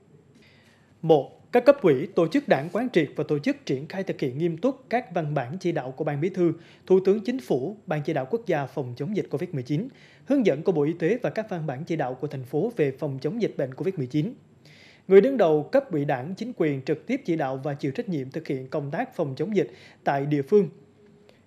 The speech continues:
Chỉ đạo các cơ quan chức năng đề cao cảnh giác, phát huy kinh nghiệm trong công tác phòng chống dịch, chủ động triển khai phương án phòng chống dịch đáp ứng yêu cầu, nhất là tại các khu vực tập trung đông người, các cơ quan, đơn vị, các bệnh viện, chợ siêu thị, cơ sở sản xuất.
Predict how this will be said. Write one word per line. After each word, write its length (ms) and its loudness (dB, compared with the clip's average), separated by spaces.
Chỉ 140 2
đạo 240 4
các 260 -2
cơ 160 2
quan 200 -2
chức 200 -6
năng 320 -4
đề 180 4
cao 260 -4
cảnh 240 -8
giác, 320 -2
phát 200 -8
huy 160 2
kinh 240 -2
nghiệm 220 -2
trong 240 -6
công 200 -4
tác 200 -8
phòng 180 -8
chống 180 -4
dịch, 180 2
chủ 160 2
động 300 4
triển 220 -2
khai 220 -2
phương 220 0
án 200 -4
phòng 260 -4
chống 180 -4
dịch 180 -2
đáp 180 -6
ứng 180 -6
yêu 140 0
cầu, 300 -2
nhất 240 0
là 100 2
tại 240 -6
các 220 -8
khu 120 0
vực 280 -4
tập 200 -4
trung 160 -2
đông 160 -2
người, 200 2
các 160 -2
cơ 160 0
quan, 300 -2
đơn 200 -2
vị, 260 -2
các 140 -4
bệnh 180 0
viện, 220 -2
chợ 140 2
siêu 200 -4
thị, 240 -4
cơ 120 0
sở 140 -6
sản 180 -8
xuất. 220 -2